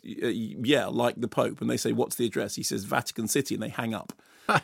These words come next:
Speaker 1: Yeah, so
Speaker 2: Well,
Speaker 1: it's
Speaker 2: you would.
Speaker 1: Exactly. But the point is, because he's a pope, but he's trying to book his own air ticket. We then go back to two thousand and five. Um,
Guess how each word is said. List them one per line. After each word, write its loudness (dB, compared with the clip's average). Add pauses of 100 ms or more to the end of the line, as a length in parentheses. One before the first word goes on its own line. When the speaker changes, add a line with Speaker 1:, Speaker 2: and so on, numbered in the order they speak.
Speaker 1:
Yeah, 8
so 10
Speaker 2:
Well, 8
Speaker 1:
it's 8
Speaker 2:
you 10
would. 10
Speaker 1:
Exactly. 8 (220)
But 4
the 4
point 8
is, 6
because 6
he's 8
a 8
pope, 8
but 6
he's 4
trying 8
to 4
book 6
his 4
own 4
air 6
ticket. -6 (340)
We 4
then 8
go 8
back 6
to 0
two -2
thousand 0
and -2
five. -2 (100)
Um, 2